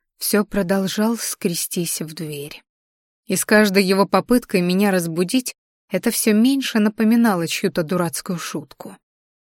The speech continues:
Я уже почти решилась, честно говоря, подойти к двери, потому что спасать меня что-то никто не торопился.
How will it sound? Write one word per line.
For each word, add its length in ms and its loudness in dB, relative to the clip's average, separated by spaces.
Я 200 6
уже 160 4
почти 380 2
решилась, 480 4
честно 380 2
говоря, 340 4
подойти 400 2
к 80 -8
двери, 380 2
потому 280 2
что 180 -2
спасать 500 -2
меня 300 -2
что-то 380 2
никто 280 4
не 140 6
торопился. 680 -2